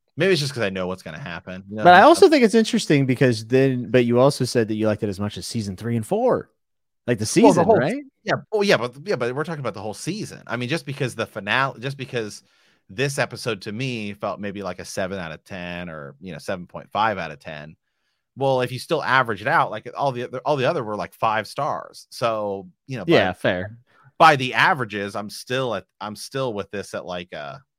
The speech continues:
Speaker 1: this whole, this season, this whole season for me is, like, on average, it's probably, like, a four point eight star out of five.
Speaker 2: Yeah.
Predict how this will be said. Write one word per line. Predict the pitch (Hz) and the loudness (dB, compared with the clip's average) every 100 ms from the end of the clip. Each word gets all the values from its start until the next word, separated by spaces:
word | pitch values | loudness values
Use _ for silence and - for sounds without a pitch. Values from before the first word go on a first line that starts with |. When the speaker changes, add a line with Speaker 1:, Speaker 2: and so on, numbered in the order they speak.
| _ _ _ _ _ _ _ _ _ _ - | _ _ _ _ _ _ _ _ _ _ -10
Speaker 1:
this | 113 | -8
whole, | 143 135 | -2 -2
this | 107 117 | -2 -10
season, | - 165 185 233 160 | -8 -8 -8 -12 -10
this | 135 | -8
whole | 190 190 | -6 -6
season | 196 202 247 | -8 -10 -14
for | 254 240 | -16 -14
me | 240 247 | -14 -10
is, | - - | -12 -10
like, | 113 104 90 _ _ _ - | -10 -10 -12 _ _ _ -8
on | 123 113 | -4 2
average, | 123 147 113 101 | 2 2 -2 -6
it's | - | -6
probably, | 127 113 | -6 -4
like, | 92 | -8
a | 82 | -10
four | - - 120 117 | -12 -8 -6 -6
point | - 113 107 | -10 -10 -10
eight | 107 - | -10 -12
star | - 120 139 87 60 - | -8 -4 -4 -6 -10 -10
out | 101 95 | -6 -6
of | 92 | -4
five. | 123 143 67 50 110 | -6 -6 -8 -12 -4
Speaker 2:
Yeah. | 101 95 | -2 -2